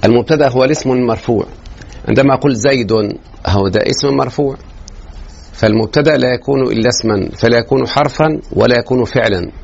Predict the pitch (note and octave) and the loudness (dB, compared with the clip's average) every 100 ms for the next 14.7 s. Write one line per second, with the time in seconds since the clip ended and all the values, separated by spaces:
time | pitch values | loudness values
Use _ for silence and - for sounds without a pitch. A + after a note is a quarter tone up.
0 | - G#2 A#2+ A#2+ - - - - - - | -2 2 4 2 -2 -10 -16 -16 -18 -18
1 | - A2 A#2 A#2+ - D#3 D3 G#2 C4 - | -8 0 2 2 2 4 4 2 -4 -4
2 | - B2 B2 D3+ C#3+ B2 G#2 A2+ D3 D#3+ | 2 4 4 2 0 0 0 0 2 2
3 | E3 F#3+ - - - - F#2+ B2 B2 A#2 | 0 -4 -16 -20 -18 -6 2 4 2 0
4 | B2+ B2+ B2 A2+ - A#2+ F#2+ F2 - - | 0 0 2 0 -2 -2 0 -2 -6 -14
5 | - - - - - - - - - - | -18 -18 -18 -18 -18 -18 -20 -20 -20 -20
6 | - - G2+ C3+ E3 E3+ D#3+ A#2+ C3 A2+ | -20 -4 2 4 4 2 2 0 0 0
7 | A2+ B2+ C3 A2 F2+ - - B2 D3 C3+ | 2 2 0 0 -2 -6 0 2 4 2
8 | B2+ D#3+ E3+ C#3 B2+ A#2+ - D3 B2+ G2 | 2 0 0 -2 -2 -2 2 2 2 0
9 | - - - - - - - - - - | -6 -14 -20 -20 -20 -18 -18 -18 -20 -18
10 | - - G2+ A#2+ A#2+ C#3 D#3 - A#2+ A2+ | -4 0 2 4 2 0 -2 -2 0 0
11 | C#3+ C#3+ B2+ A2+ D#3+ F3 F3+ F3 - C#3 | 0 -2 -2 -2 -2 -2 -4 -2 -2 0
12 | - A#2 A2 C3 A#2 G#2 G#2 - - - | 2 0 2 0 0 0 0 -2 -8 -20
13 | - - - - G#2+ A2+ - C3 A#2 B2 | -18 -18 -14 -2 0 2 0 -2 0 2
14 | C#3+ B2 A2+ A2+ F#2+ A#2+ - | 2 0 0 -2 -2 -2 -2